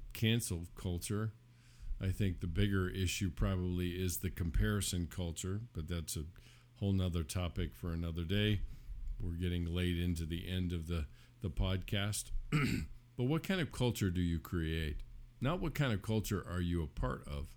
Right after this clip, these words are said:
but what kind of culture do you create? A Me Too culture? Or a you should culture. Check out the next time you interact with somebody, what tends to come out of your mouth when they are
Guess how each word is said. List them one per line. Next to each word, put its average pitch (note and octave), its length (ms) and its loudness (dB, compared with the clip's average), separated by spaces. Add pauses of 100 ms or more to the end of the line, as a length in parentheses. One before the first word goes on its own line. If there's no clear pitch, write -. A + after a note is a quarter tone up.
(960)
but A#2+ 100 -2
what C#3+ 180 0
kind D3+ 160 2
of A2+ 80 2
culture A#2 340 2
do G2 100 4
you F#2+ 160 4
create? F2 520 0
A E2+ 80 0
Me G#2 260 6
Too B2+ 260 0
culture? C3 540 -2 (680)
Or F#2 160 4
a E2+ 40 4
you F#2 240 6
should F2 420 0
culture. - 500 -6 (1000)
Check D3+ 260 4
out B2 220 6
the A2 80 6
next A2 240 6
time A2+ 240 6
you G2+ 180 8
interact G2 440 4
with F2+ 120 2
somebody, E2+ 480 0
what F#2+ 420 0
tends A#2 420 6
to A#2 100 0
come A2 220 4
out G2+ 160 6
of F#2 120 2
your F#2 160 6
mouth F#2 400 4
when E2+ 400 4 (440)
they G#2 280 6
are F2 520 0